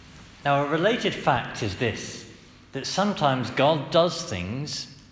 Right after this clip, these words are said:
that we don't want him to do. And sometimes he fails to do the things we do want him to do. So on one hand, we heard in the gospel text there about,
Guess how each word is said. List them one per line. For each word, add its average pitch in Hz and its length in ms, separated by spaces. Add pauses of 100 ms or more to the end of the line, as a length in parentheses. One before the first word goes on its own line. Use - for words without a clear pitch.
(100)
that 139 100
we 127 100
don't 151 240
want 156 300
him 104 180
to 127 100
do. 123 600 (1400)
And 120 100
sometimes 139 340
he 143 60
fails 160 600
to 110 60
do 104 200
the 107 80
things 120 340
we 127 120
do 160 280
want 95 300
him 85 160
to 85 140
do. 82 160 (2250)
So 135 100
on 127 160
one 156 200
hand, 135 260
we 127 100
heard 123 240
in 120 140
the 117 80
gospel 120 400
text - 420
there 139 260
about, 127 360